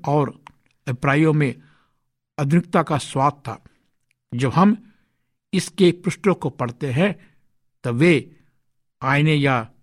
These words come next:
दर्पण की तरह हमारे हृदय और मस्तिष्क के सामने इस प्रकार उपस्थित हो जाते हैं, मानो वे हमारे घमंड, हमारी भ्रांत धारणाओं, हमारी निजी असफलताओं एवं हमारे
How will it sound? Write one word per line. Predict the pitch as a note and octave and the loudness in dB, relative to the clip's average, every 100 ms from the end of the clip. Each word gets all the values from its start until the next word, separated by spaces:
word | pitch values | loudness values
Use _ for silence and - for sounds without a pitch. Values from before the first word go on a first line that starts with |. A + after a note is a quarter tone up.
| A#2+ | -12
दर्पण | A2 C#3+ D3+ F3 | -4 -2 0 -2
की | D#3+ | -2
तरह | C3 B2+ B2 G#2 - - | -6 -4 -4 -6 -12 -8
हमारे | A#2+ A#2 A#2+ | -4 -4 -4
हृदय | G2+ C#3 C3 C3+ C3 - | -6 -4 -2 -4 -6 -10
और | A2+ A#2 A2+ | -10 -10 -8
मस्तिष्क | C#3 - D3+ - | -10 -10 -14 -12
के | |
सामने | A#2 - A#2 B2 A2 - _ _ _ _ | -10 -6 -4 -4 -6 -12 _ _ _ _
इस | G#3+ - | -6 -4
प्रकार | C#3 - C3 A2 - _ _ | -6 -2 0 -2 -8 _ _
उपस्थित | D#3 F3 - G3 - - _ | -4 -2 2 0 0 -18 _
हो | C3+ | -2
जाते | C3+ C3+ D#3+ | -2 -2 -4
हैं, | C#3+ - _ _ _ _ _ _ - | -4 -8 _ _ _ _ _ _ -2
मानो | C#3 F3 F#3+ | 2 4 4
वे | F3+ | 4
हमारे | C#3+ D#3+ E3+ E3 | 2 2 2 0
घमंड, | C3 D3 E3+ D#3+ - _ _ _ _ _ _ _ | -2 0 0 0 -6 _ _ _ _ _ _ _
हमारी | C#3+ D#3+ F3 D#3 | 0 2 2 2
भ्रांत | A2+ D3 F3+ F3 - _ _ _ _ _ - | 0 0 0 0 -8 _ _ _ _ _ -12
धारणाओं, | B2 D3 D#3 D#3+ F3 - _ _ _ _ _ | -2 0 2 2 2 0 _ _ _ _ _
हमारी | C#3+ D#3 E3 F3+ | -2 2 4 4
निजी | D#3+ D3+ F3+ D#3 - - _ _ _ _ - | 2 2 0 0 -8 -20 _ _ _ _ -2
असफलताओं | E3 D#3+ D3 D3 D3 D#3 E3 - - | -2 -2 -4 -6 0 2 2 -2 -8
एवं | C#3+ C#3 | -4 -4
हमारे | - B2+ C3+ C#3+ C#3+ A#2 | -4 -4 0 0 0 -4